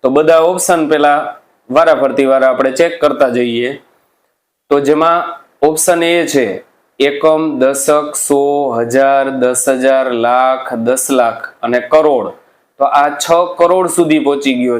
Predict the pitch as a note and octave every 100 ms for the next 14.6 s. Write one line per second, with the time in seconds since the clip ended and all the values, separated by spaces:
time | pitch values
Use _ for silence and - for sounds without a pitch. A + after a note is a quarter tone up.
0 | G#2+ C3 E3 - A2+ B2+ C3+ C3 C#3 C3
1 | C#3+ C#3+ D3+ C#3+ D#3+ E3+ C3+ C3 C3 B2+
2 | A2+ A#2+ A#2 C3+ _ _ _ - A#2+ A#2
3 | C3+ - E3 D#3+ D#3 D3+ D3+ C3+ C3 C3+
4 | B2 B2 A2+ G#2+ C3 C#3 F#3 - _ B2+
5 | C#3+ D3+ G2 F2 _ _ _ - E3 F3+
6 | D#3+ D#3 D#3 D3 - E3+ F3+ G3 D3 C3
7 | A#2 A#2 B2 _ _ _ _ - C#3 E3+
8 | E3 E3+ D#3 D3 - B2+ B2+ - C#3 D3
9 | F3+ - - _ G#2+ A#2+ C3+ D3+ D#3 C#3
10 | C#3 D3 C3+ C3 A#2+ A#2+ C3 C#3+ - -
11 | A#2+ A#2+ C3+ C#3+ B2+ A2+ G2 _ _ _
12 | _ _ - A#2+ C3+ A#2+ B2+ D#3+ F3 D#3+
13 | F3 E3+ E3+ E3+ F3 F3+ C#3+ B2 - C3
14 | C#3 C#3+ D3 D3+ D3